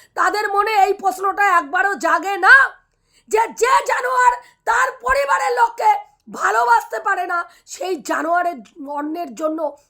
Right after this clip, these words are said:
কেন বুক চিনচিন করে ওঠে, কেন বুক হা হা করে ওঠে, হু হু করে ওঠে, মনে হয় না? প্রশ্নটা একবার করি, যে মহিলা তার মাকে খামা চুবে বলে, যে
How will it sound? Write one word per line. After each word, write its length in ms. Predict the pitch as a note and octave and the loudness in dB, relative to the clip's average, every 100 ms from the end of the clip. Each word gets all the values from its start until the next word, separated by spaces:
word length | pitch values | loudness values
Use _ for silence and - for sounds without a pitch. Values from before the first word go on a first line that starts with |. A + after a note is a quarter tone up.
| _ - | _ -14
কেন 200 | C4+ D4 F4 D4+ - _ F3+ C4+ | -10 -8 -6 -6 -10 _ -18 -10
বুক 200 | D#4 - | -10 -8
চিনচিন 480 | - G4+ F4+ G4 F#4 | -8 -6 -4 -2 -2
করে 220 | F4 F4 | 2 4
ওঠে, 380 | E4+ D#4+ E4 D#4 - - - | 4 2 0 -2 -4 -12 -2
কেন 280 | D#4+ F#4 | 0 2
বুক 340 | F#4 A3+ F#4 - | 0 0 -2 -2
হা 200 | - E4 | 0 2
হা 180 | E4 F#4 | 2 0
করে 260 | F#4 F4 | 2 4
ওঠে, 360 | E4+ E4 E4 D#4 - - | 4 2 2 0 0 -2
হু 200 | F#4 G4+ | 6 6
হু 220 | G#4 A4+ | 8 4
করে 240 | G#4+ G4+ | 4 4
ওঠে, 260 | F#4+ F#4+ F4+ | 4 2 -4
মনে 260 | D#4 E4 F4+ | -2 0 0
হয় 300 | - E4+ G4 | 0 -2 0
না? 220 | G#4+ - _ _ _ _ | -4 -6 _ _ _ _
প্রশ্নটা 540 | D#4+ D#4 D#4 E4+ F4+ E4+ | -8 -6 -4 -4 0 0
একবার 320 | D4 F4+ E4+ | 2 2 2
করি, 340 | D#4+ F#4 G#4+ A4 _ _ | -2 2 2 0 _ _
যে 300 | F#3+ E4+ F4+ | -8 0 4
মহিলা 560 | F4 D#4+ E4 F#4 E4 D4+ - - | 4 2 0 4 4 4 -2 -8
তার 220 | D#4 E4 | -2 0
মাকে 480 | C#4+ E4+ E4+ F#4+ F4 | 2 2 2 4 2
খামা 500 | - - F4 F4 F4 | 2 0 2 6 4
চুবে 400 | E4 F#4 E4 F4 A4+ | 4 -2 0 8 8
বলে, 320 | A4+ A4 F#4+ E4 - - | 8 4 2 -2 -12 -20
যে 120 | - | -2